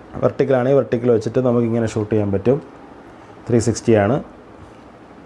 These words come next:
ഇത് നമുക്ക് അത്യാവശ്യം ക്യാമറയും നമുക്കിതിൽ connect ചെയ്യാൻ പറ്റും. ഓക്കെ, തിരിച്ച് ഹൈറ്റ് കുറയ്ക്കുന്നെങ്കിൽ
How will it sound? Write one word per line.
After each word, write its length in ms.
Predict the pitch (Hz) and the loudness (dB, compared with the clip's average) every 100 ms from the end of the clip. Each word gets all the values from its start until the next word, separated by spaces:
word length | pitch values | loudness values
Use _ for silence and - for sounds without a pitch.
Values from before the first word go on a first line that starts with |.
| - - - - - - - - - - - - - - - - - | -20 -20 -20 -20 -20 -20 -20 -20 -20 -20 -20 -20 -20 -20 -20 -20 -4
ഇത് 80 | 120 135 | 2 2
നമുക്ക് 280 | 143 139 160 165 151 | 2 2 2 2 -2
അത്യാവശ്യം 480 | 147 151 156 151 170 - - - - - - - - - - - - - - | 0 2 4 2 0 -2 -16 -20 -20 -20 -20 -20 -20 -20 -20 -20 -18 -6 0
ക്യാമറയും 400 | 131 147 160 170 | 2 4 2 2
നമുക്കിതിൽ 320 | 151 143 143 135 | 0 2 2 2
connect 200 | 131 131 | 0 2
ചെയ്യാൻ 160 | 131 110 | 2 2
പറ്റും. 220 | 104 139 156 - - - - - - - - - - - - - - - - - - - - - - - - - - 131 | 2 0 -2 -14 -20 -20 -20 -20 -20 -20 -20 -20 -20 -20 -20 -20 -20 -20 -20 -20 -20 -20 -20 -20 -20 -20 -20 -12 -2 2
ഓക്കെ, 140 | 131 85 - - - - - - - | 2 -2 -12 -20 -20 -20 -20 -12 -2
തിരിച്ച് 280 | 143 139 170 202 - - - - - | 0 4 4 2 -2 -18 -20 -12 0
ഹൈറ്റ് 240 | 139 143 | 2 6
കുറയ്ക്കുന്നെങ്കിൽ 460 | 151 143 147 139 156 | 4 4 2 4 4